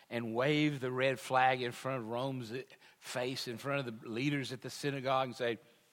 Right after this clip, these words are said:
"Here I am. I'm Jesus. I'm the one, and you're not"? Kinda seems like what his message is. First of all, we know Jesus didn't do that. He didn't come in taunting them.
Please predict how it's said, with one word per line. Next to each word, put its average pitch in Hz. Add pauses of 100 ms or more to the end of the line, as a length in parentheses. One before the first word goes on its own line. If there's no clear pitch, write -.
"Here 131
I 156
am. 160 (1500)
I'm 131
Jesus. 147 (260)
I'm 143
the 175
one, 190
and 110
you're 120
not"? 170 (1080)
Kinda -
seems 147
like 151
what 170
his 139
message 165
is. 135
First 190
of 131
all, 143 (200)
we 151
know 151
Jesus 151
didn't 135
do 185
that. 135 (180)
He 214
didn't 220
come 202
in 160
taunting 165
them. 113